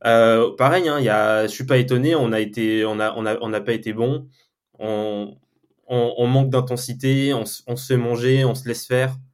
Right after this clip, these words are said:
Euh, y a pas de, y a pas de cohésion d'équipe, mais, euh, ça, tu peux mettre n'importe quel joueur, n'importe quel, n'importe quel coach, ça sera pareil. C'est, euh, y-,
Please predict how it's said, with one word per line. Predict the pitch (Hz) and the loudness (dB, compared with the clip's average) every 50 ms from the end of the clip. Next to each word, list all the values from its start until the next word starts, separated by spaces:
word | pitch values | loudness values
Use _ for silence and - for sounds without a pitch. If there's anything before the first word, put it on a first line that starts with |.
| _ _ _ _ _ _ _ _ _ _ _ - | _ _ _ _ _ _ _ _ _ _ _ -4
Euh, | 104 107 107 107 107 | -2 0 2 2 2
y | 107 113 | 2 0
a | 110 | 0
pas | 110 - 123 120 | 0 0 0 0
de, | 117 117 117 117 113 113 113 | 0 0 -2 0 0 2 2
y | 110 117 | 2 0
a | 113 | 0
pas | 113 123 | 0 -2
de | 123 123 | -4 -2
cohésion | - 127 117 113 110 110 120 113 | -2 -2 -2 -2 -2 -2 -4 -4
d'équipe, | 107 110 104 - 147 156 - 110 | -4 -4 -4 -2 -2 -2 -2 -2
mais, | 107 107 107 104 104 | -4 -4 -2 -2 -2
euh, | 101 101 101 - _ _ _ _ _ _ _ _ _ _ | -2 -4 -8 -12 _ _ _ _ _ _ _ _ _ _
ça, | - - - 156 151 151 143 | -12 -4 0 2 2 2 0
tu | 131 - 131 | -4 -8 -6
peux | 131 131 | -2 2
mettre | 131 131 131 127 | 2 2 2 2
n'importe | 135 135 131 135 123 - | 0 -2 -2 -4 -4 -4
quel | - 135 127 | -4 -4 -2
joueur, | 123 127 135 135 135 135 | 0 2 2 2 4 2
n'importe | 131 117 127 127 120 - | 0 0 -2 -4 -6 -6
quel, | - 143 127 | -6 -4 -2
n'importe | 123 117 - 127 113 - - | -2 -4 -4 -6 -8 -6 -6
quel | 131 127 | -6 -4
coach, | - 147 147 135 135 - - _ _ _ _ _ _ _ _ _ | -4 -4 -4 -4 -6 -12 -18 _ _ _ _ _ _ _ _ _
ça | _ - - 120 | _ -8 -6 -6
sera | 107 - - 117 | -6 -6 -6 -4
pareil. | 131 123 127 143 139 113 107 104 - | -2 -2 0 0 0 -2 -4 -8 -14
C'est, | - - - 110 104 101 | -16 -16 -10 -8 -6 -4
euh, | 104 101 101 101 101 104 101 101 | -4 -4 -4 -4 -4 -4 -4 -4
y-, | 101 101 101 101 | -4 -6 -6 -8